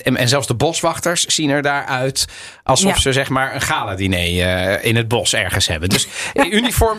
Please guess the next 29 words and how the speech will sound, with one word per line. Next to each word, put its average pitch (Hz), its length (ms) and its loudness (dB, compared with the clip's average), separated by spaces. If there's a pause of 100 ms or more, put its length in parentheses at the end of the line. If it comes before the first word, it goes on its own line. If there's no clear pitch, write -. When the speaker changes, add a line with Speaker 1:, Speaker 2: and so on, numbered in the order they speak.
Speaker 1:
is 151 220 0
belangrijk 143 340 0
Speaker 2:
Ja, 269 60 2
Speaker 1:
in 285 60 -2
Speaker 2:
zeker, 196 200 -2
Speaker 1:
Italië. 170 180 -4
Speaker 2:
zeker, 180 240 -2
Speaker 1:
Uiterlijk 160 300 -2
Speaker 2:
zeker. 147 160 -2
Speaker 1:
vertoon, 147 360 2
bella 135 180 0
figura, 135 500 0
ook - 100 -8
Speaker 2:
Zeker. - 180 -2
Speaker 1:
nog 120 100 -4
een - 120 0
aflevering 117 380 0
over. 113 220 0 (480)
Ehm, 185 920 0
maar 180 360 0
we - 60 -2
gaan 208 180 -2
het 160 100 -4
dus 160 120 0
hebben 185 280 0
over - 160 -2
de - 80 -8
Italiaanse 131 360 0
strijdkrachten. 190 580 -2